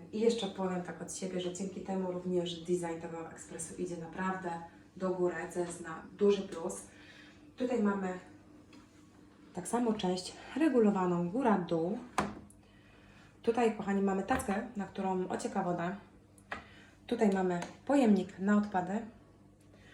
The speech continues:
Tutaj mamy obok zbiorniczek na wodę,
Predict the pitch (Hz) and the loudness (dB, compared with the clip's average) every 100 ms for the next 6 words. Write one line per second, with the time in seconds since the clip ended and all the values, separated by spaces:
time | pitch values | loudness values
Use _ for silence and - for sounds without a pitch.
0 | - - - - - - - 240 214 196 | -20 -20 -20 -20 -20 -2 0 6 6 8
1 | 190 190 180 175 - - - - - - | 6 4 2 -4 -16 -18 -20 -20 -20 -20
2 | - - - - 240 240 - - - - | -12 -2 0 4 2 2 -4 -12 -14 -16
3 | - - - - - - - - 208 247 | -14 -12 -12 -12 -14 -2 0 2 6 8
4 | 294 302 294 277 254 202 180 190 | 8 6 4 2 2 2 2 2